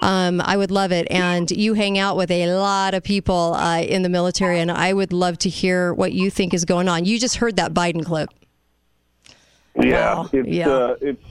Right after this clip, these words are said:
Speaker 2: you know, it's beyond a tragedy, and it's beyond a, you know, what I consider to be, like, a really sad day in, in our nation's history. I really do. And, you know, and because we've, we have basically given so much blood and so much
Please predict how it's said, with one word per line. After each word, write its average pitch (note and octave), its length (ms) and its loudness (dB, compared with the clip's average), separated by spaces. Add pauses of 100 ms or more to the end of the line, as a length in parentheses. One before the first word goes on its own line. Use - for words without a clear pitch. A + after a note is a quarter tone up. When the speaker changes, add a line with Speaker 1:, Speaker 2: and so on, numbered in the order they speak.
Speaker 2:
you D3+ 100 -6
know, D3+ 140 0
it's C#3+ 160 -4 (140)
beyond D#3+ 420 0
a A#2+ 60 -6
tragedy, G2+ 680 -4
and G#2+ 240 -4
it's G#2+ 200 -10
beyond C3 500 0
a, F#2+ 240 0 (500)
you C3+ 80 -2
know, B2 120 2
what A2+ 120 0
I A2+ 140 0
consider A#2 420 -2
to G#2+ 80 -2
be, G2+ 320 0
like, G2 200 -2
a G2+ 60 0
really G2+ 480 -2 (140)
sad G#2 300 2
day F#2+ 420 0
in, G2 240 -2
in G#2 260 -4
our G2 180 0
nation's G2 440 -4
history. F2+ 480 -2
I F2+ 40 0
really G2 280 0
do. G2 300 0
And, F#2+ 240 -4 (460)
you C3 80 0
know, A2+ 240 2
and A2+ 140 -2
because A#2+ 360 -2
we've, A#2+ 260 -2 (140)
we B2+ 220 0
have G2+ 320 -6
basically G#2+ 840 0 (720)
given A2+ 320 0 (100)
so C3+ 80 4
much B2+ 240 0
blood F#2 420 0 (120)
and G#2 240 -4 (160)
so B2 140 2
much A#2 160 -2